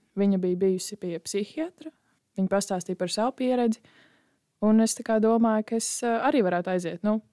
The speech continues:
par sliktu tas nenāktu, tas ir valsts apmaksāts pakalpojums, kāpēc lai es neaizietu vienkārši parunāt?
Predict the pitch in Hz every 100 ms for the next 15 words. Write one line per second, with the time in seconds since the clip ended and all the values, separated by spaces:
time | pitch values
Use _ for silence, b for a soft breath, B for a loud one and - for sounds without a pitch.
0 | _ - 196 202 202 190 - 254 262 233
1 | - _ - 190 185 190 180 190 196 190
2 | 196 185 - 254 233 202 202 196 - 208
3 | 196 190 185 214 190 180 185 180 196 190
4 | 196 - 277 185 151